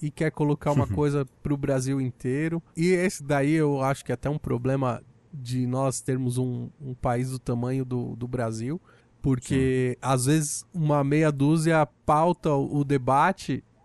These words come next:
Speaker 1: sendo que a grande maioria nem concorda e sequer aquele, aquele problema é posto. E fica aí essa meia dúzia achando que tá falando pela maioria.
Speaker 2: Aí a gente esqueceu e a, e a gente falou na semana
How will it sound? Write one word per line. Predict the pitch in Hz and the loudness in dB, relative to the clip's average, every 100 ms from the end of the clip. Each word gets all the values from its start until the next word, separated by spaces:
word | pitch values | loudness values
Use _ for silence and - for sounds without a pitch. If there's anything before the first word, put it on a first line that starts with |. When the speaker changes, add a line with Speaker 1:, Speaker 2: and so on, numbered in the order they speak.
| _ _ | _ _
Speaker 1:
sendo | - - 151 165 | -10 -2 0 -2
que | - 170 165 156 | -2 0 2 2
a | 147 | 2
grande | 139 151 165 | 0 0 0
maioria | 165 160 151 135 160 180 165 _ | 2 4 4 2 2 2 0 _
nem | 151 143 160 240 | -4 2 2 2
concorda | - 233 220 - 170 202 180 | 0 0 0 0 2 2 0
e | - 170 170 _ _ _ - | -2 -6 -8 _ _ _ -14
sequer | - 220 - - 233 240 | -2 -2 -2 0 2 2
aquele, | 214 214 208 _ - 180 - - | 0 0 -2 _ -14 -14 -14 -4
aquele | 190 185 185 175 170 - | 0 2 2 2 0 0
problema | 175 151 156 190 | 0 2 2 2
é | 208 | 0
posto. | - 165 190 - _ _ _ - - - - _ - | 0 2 2 -2 _ _ _ -20 -20 -20 -20 _ -2
E | 160 | -2
fica | - 190 190 | 0 -2 2
aí | 185 185 185 185 180 | 2 4 2 2 2
essa | 147 165 - | 0 -2 0
meia | 170 170 165 | 0 2 2
dúzia | 151 165 175 185 165 | 2 2 2 0 2
achando | 165 - 180 175 | -2 0 -2 -2
que | - | -2
tá | 170 | -2
falando | - 170 170 | 0 -2 -2
pela | 170 175 175 | -2 -2 0
maioria. | 175 185 131 117 - | 2 2 2 0 -2
Speaker 2:
Aí | 120 147 | -2 0
a | |
gente | 147 160 - | 0 -4 -6
esqueceu | 135 - 104 - 131 123 | -8 -4 -4 0 0 2
e | 104 | 2
a, | 107 113 | 2 0
e | 107 104 | 0 0
a | |
gente | 101 135 - | 0 -2 -6
falou | 135 123 113 135 139 | -4 0 2 2 0
na | |
semana | 113 - 101 113 135 | -2 0 0 2 0